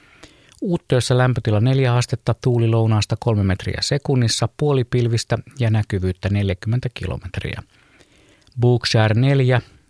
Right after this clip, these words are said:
etelä kolme, Ristna neljä, lounas kaksi, sumua yksi. Gotska Sandön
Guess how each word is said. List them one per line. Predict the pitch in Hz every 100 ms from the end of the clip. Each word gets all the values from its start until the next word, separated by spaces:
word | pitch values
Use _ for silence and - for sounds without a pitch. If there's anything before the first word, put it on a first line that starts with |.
| _
etelä | 117 - 87 -
kolme, | - 135 127 117 107 - - - -
Ristna | - 160 - - 127 -
neljä, | 123 123 120 113 110 107 -
lounas | 120 104 95 -
kaksi, | 131 - -
sumua | - 127 120 107 101
yksi. | 98 87 - - - _ - - - _ 120
Gotska | 123 - - 107
Sandön | 147 156 147 139